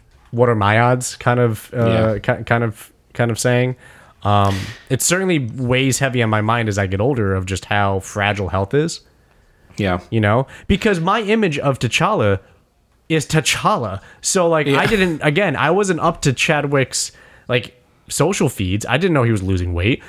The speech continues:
Speaker 1: So when I heard he died, I imagined jacked as fuck, eight percent body fat T'Challa dying
Speaker 2: Yeah.
Speaker 1: from cancer.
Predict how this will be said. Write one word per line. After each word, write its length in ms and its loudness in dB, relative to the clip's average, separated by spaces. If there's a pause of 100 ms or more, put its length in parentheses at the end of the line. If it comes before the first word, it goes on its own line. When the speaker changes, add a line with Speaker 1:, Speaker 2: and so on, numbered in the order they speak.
(100)
Speaker 1:
So 120 -6
when 60 0
I 80 0
heard 160 0
he 120 -2
died, 460 0
I 180 -2
imagined 600 -2
jacked 400 -2
as 100 -2
fuck, 400 -4 (220)
eight 180 0
percent 320 0
body 260 2
fat 500 -2
T'Challa 680 0 (600)
dying 280 2
Speaker 2:
Yeah. 40 0
Speaker 1:
from 180 0
cancer. 580 -2